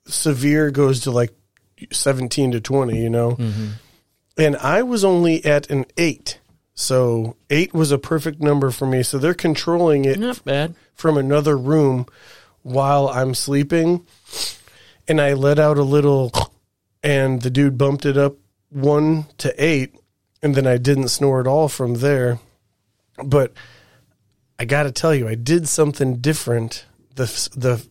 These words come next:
Speaker 1: second time around. I drank four or five Two Hearteds before I went in the second time, so I was gonna be able to sleep like a little baby.
Speaker 2: Perfect.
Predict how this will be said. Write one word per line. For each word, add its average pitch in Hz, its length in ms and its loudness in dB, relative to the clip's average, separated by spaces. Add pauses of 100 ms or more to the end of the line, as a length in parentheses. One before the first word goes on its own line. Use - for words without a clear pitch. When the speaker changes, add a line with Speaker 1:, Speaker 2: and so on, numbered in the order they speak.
(220)
Speaker 1:
second - 480 -4
time 113 260 -2
around. 110 480 -2 (920)
I 160 240 0
drank 127 520 -2
four 139 380 0
or 117 80 0
five 113 480 -4
Two 196 300 0
Hearteds 113 520 -2
before 120 400 -2
I 113 80 0
went 113 240 0
in 113 220 -2
the 107 100 -6
second 131 400 -2
time, 113 300 -4
so 123 220 -2
I 123 80 4
was 117 160 -2
gonna 127 180 0
be 127 160 -2
able 117 220 0
to 110 60 0
sleep 143 460 -2
like 117 220 -2
a - 20 -6
little 117 300 -4
baby. 107 520 -10
Speaker 2:
Perfect. - 560 -14